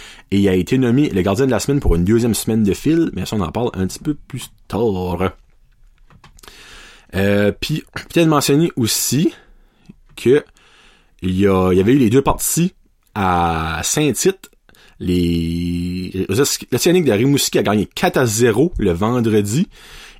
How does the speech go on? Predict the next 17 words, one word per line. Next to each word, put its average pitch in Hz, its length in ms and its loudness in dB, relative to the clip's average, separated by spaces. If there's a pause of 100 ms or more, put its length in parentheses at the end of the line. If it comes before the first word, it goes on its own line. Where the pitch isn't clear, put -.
(100)
Et 151 320 4
les 101 360 4
Cataractes 151 360 0
de 135 60 4
Shawinigan 127 680 2
ont 92 180 0
gagné 131 560 0
le 117 180 4
lendemain 117 520 2
contre 98 200 -2
les 90 60 0
Remparts 104 260 0
de 110 60 0
Québec - 320 0
cinq 139 500 -2
à 92 180 -2
un. 117 120 -2